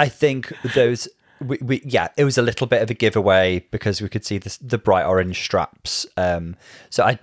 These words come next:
I don't know if that was just the way that she was wearing it or what. But there was a, a lovely replica of the supermodel look. And then finally, she revealed t-, to this, um, more latter-day Vanity Fair look,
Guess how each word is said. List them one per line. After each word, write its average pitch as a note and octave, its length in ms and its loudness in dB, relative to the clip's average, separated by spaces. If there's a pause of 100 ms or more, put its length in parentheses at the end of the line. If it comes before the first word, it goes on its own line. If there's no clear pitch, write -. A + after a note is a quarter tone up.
I C3 80 2
don't A2+ 240 2
know G#2 140 2
if G2+ 140 -2
that F2 120 2
was G2+ 120 -4
just - 160 -8
the A2+ 60 -4
way G2 140 2
that E2+ 140 -4
she - 100 -4
was G#2+ 140 -6
wearing F2+ 340 0
it - 240 -8
or E2+ 180 -4
what. F2 300 2 (520)
But F#2+ 220 0
there G#2+ 100 4
was G#2 160 0
a, A2+ 120 4
a A2 60 -4
lovely C#3+ 240 2
replica B2 460 0
of G#2 100 0
the G#2+ 60 -8
supermodel F#2+ 680 -2
look. F2+ 400 0
And C3+ 140 0
then B2+ 160 0 (240)
finally, E3+ 560 2
she - 160 -2
revealed A#2 380 2
t-, - 200 -18
to - 160 -4
this, A2+ 180 0 (120)
um, G#2+ 440 4
more A2+ 440 2
latter-day G#2 520 2
Vanity F#2+ 400 0
Fair A2 320 2
look, G#2 360 0